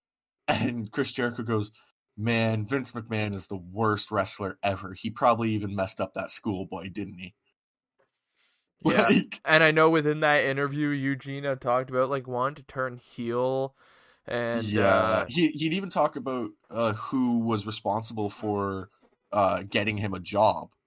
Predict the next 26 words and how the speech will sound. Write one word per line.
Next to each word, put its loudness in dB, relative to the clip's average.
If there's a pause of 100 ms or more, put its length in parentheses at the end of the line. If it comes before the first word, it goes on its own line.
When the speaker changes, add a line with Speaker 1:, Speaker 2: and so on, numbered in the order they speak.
(400)
Speaker 2:
Yeah, 0 (180)
and 4
as 6
Speaker 1:
Uh, 4
Speaker 2:
well 8
as 0
getting 0
him -6
fired. 2
<laughs> -2 (720)
Speaker 1:
Yes. 4
<laughs> 4
Speaker 2:
Um, 2
they 8
really 8
Speaker 1:
So 2
it 4
was 6
a 4
Speaker 2:
covered 2
Speaker 1:
really 6
Speaker 2:
all 0
Speaker 1:
good 0
Speaker 2:
of 0
it. -2
Speaker 1:
show. -4